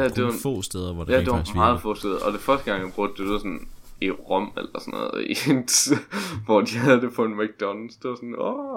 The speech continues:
Speaker 2: åh, hvor cool det
Speaker 1: Ja,
Speaker 2: er."
Speaker 1: ja,
Speaker 2: Og det
Speaker 1: ja.
Speaker 2: var sådan, det var, det var meget fedt at bruge det.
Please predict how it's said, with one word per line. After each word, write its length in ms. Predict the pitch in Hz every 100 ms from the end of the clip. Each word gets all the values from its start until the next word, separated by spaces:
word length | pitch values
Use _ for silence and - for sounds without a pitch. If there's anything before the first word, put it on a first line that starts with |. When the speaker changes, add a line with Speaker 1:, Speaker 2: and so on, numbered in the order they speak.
| -
Speaker 2:
åh, 200 | 185 185
hvor 180 | - -
cool 320 | - 185 196 208
det 80 | 95
Speaker 1:
Ja, 60 | 98
Speaker 2:
er." 160 | 90
Speaker 1:
ja, 80 | 82 92 98 156
Speaker 2:
Og 100 | 113
det 60 |
Speaker 1:
ja. 60 | 117
Speaker 2:
var 80 | 113
sådan, 380 | 110 104 95 92 - - _
det 80 | 104
var, 100 | 98 _ _ 110 -
det 100 | 117
var 120 | 104
meget 260 | 95 92 92 -
fedt 200 | - _ _ _ 107
at 60 |
bruge 260 | 92 95
det. 60 | 95